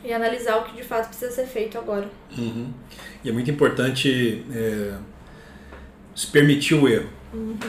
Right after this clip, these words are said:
Speaker 2: né? Quando, pri-, principalmente nesse início desse processo de, "Ok, então agora eu quero, é, desenvolver esse músculo que é o
Speaker 1: Uhum.
Speaker 2: foco", né? É, eu li um livro recentemente, de-, chama-se Dez por cento Mais Feliz,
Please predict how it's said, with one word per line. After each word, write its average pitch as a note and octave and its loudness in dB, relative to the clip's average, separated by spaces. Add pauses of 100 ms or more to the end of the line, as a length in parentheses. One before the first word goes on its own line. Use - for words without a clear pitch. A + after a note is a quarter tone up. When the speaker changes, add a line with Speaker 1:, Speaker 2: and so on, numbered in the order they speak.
(160)
Speaker 2:
né? G#2 -6 (280)
Quando, A#2+ 2 (140)
pri-, C#3+ -4
principalmente C#3+ 0
nesse C#3+ 4
início C3 4
desse A2 -2
processo A#2 2
de, A2+ 0 (180)
"Ok, G#2 -4
então G2+ -6
agora G2+ -6
eu G#2 -6
quero, A2+ -2 (480)
é, G#2+ -4
desenvolver A#2 2
esse A#2+ 0
músculo A#2+ -2
que B2+ -2
é A#2+ 4
o - 4
Speaker 1:
Uhum. A2 2
Speaker 2:
foco", G#3+ -4
né? G2 -10 (480)
É, G2+ -4 (720)
eu G#2 -4
li B2+ 4
um C#3+ 4
livro C3 6
recentemente, B2 -2 (480)
de-, A2 6
chama-se B2 0
Dez C3 6
por B2 -2
cento A#2+ -2
Mais G#2+ -4
Feliz, A#2+ -4